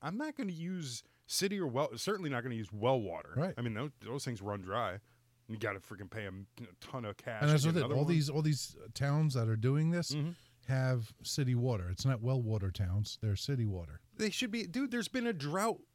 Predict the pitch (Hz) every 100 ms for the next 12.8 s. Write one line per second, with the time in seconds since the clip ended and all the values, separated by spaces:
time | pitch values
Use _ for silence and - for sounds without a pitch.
0 | _ - 120 123 139 165 202 127 135 151
1 | 170 156 123 110 196 208 160 123 104 92
2 | 101 143 175 185 151 196 196 165 208 -
3 | 131 120 190 208 165 127 185 143 - 170
4 | 190 127 120 160 180 175 170 175 185 190
5 | 165 165 170 214 170 196 214 208 160 202
6 | 170 202 160 120 104 135 151 170 160 123
7 | 127 123 104 92 _ _ - _ - 139
8 | 131 127 123 - 131 - 131 123 107 117
9 | 127 139 131 117 123 127 131 139 131 120
10 | 123 127 139 143 131 90 - 92 92 -
11 | - _ - 127 123 120 110 113 110 -
12 | - 185 139 - 120 127 123 127